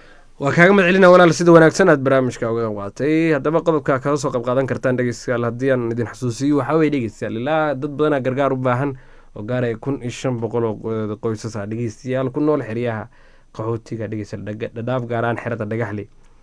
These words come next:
oo dabcan kuwa qaar in la diiwaan geliyay doonayaan. Haddaba markii laga soo tago hay-adaha gargaarka, iyo sidoo kale kuwa iyo,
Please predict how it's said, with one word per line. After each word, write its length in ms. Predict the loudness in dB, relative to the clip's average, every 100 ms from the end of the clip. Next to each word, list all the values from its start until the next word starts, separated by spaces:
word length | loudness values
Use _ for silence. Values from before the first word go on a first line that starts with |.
| _ _ -20 -20 -12
oo 480 | -6 -2 -2 -2 -8 -20 _ -20 -20 _
dabcan 580 | -6 -4 -4 -6 -8 -12 -20 _ _ _ _ _ _ -4
kuwa 160 | -2 2
qaar 180 | 2
in 80 | 2
la 60 | 0
diiwaan 340 | 0 -2 0 -2
geliyay 220 | -2 -2
doonayaan. 400 | -2 -2 -4 -6
Haddaba 320 | -6 0 0
markii 260 | 0 -2 2
laga 140 | 2
soo 140 | 0 -4
tago 160 | -4 -2
hay-adaha 460 | 0 0 -2 -4
gargaarka, 480 | -8 -12 -12 -14 -20 _ _ _ _ _ _ _ _ _ -20 _ _
iyo 120 | -14
sidoo 220 | -6 -6
kale 300 | -4 -4 -4 -8 _ _ _ _ _
kuwa 220 | -6 -4
iyo, 320 | -4 -4 -6